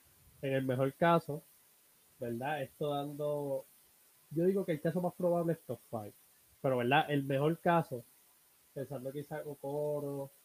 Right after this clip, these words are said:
eh, de, de esa producción, ¿verdad? Que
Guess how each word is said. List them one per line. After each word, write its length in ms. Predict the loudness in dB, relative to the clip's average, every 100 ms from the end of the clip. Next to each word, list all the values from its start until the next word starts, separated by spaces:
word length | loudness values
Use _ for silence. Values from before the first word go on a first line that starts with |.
| _ _ _ -12
eh, 720 | -6 -4 -2 -4 -4 -6 -8 -8
de, 340 | -6 -4 -4 -4
de 760 | -2 -2 0 0 2 2 0
esa 180 | 0 -4
producción, 460 | -4 -4 -2 -2 -2
¿verdad? 400 | -4 -2 -2 -2
Que 340 | -2 -2 -4